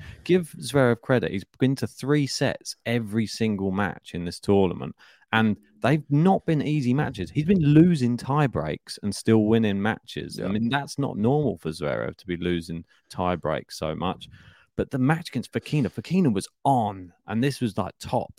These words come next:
Speaker 1: form Fokina. And Z-, the one thing I noticed about Zverev, and it's something no one really gives him as much credit for, is he's just got a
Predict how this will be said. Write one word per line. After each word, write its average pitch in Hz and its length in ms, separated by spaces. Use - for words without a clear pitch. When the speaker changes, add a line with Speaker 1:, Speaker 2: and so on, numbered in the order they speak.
Speaker 1:
form 110 320
Fokina. - 640
And 104 240
Z-, - 120
the 127 100
one 175 200
thing 165 200
I 131 80
noticed 127 560
about 98 220
Zverev, 95 560
and 120 220
it's - 140
something 143 360
no 135 120
one 123 260
really 117 220
gives 104 240
him 98 160
as 101 120
much 110 260
credit 117 340
for, 82 300
is 90 220
he's 117 140
just - 240
got 110 220
a - 40